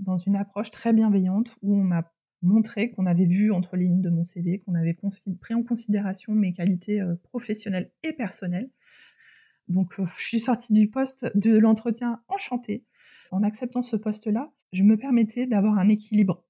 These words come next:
bien respecté entre ma vie de famille, mon épanouissement personnel, heu, et mon, ma vie de femme,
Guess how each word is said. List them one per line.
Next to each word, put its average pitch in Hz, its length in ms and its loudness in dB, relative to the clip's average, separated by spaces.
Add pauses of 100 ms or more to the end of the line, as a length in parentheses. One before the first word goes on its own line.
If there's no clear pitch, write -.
(100)
bien 233 200 4
respecté 214 600 -4 (400)
entre 208 260 0
ma 240 140 6
vie 226 100 4
de 226 60 4
famille, 202 420 0
mon 233 180 2
épanouissement 226 600 2
personnel, 196 520 0
heu, 170 160 -2
et 165 40 -2
mon, 160 140 0
ma 160 400 0
vie 170 100 2
de 170 80 -8
femme, 262 300 -4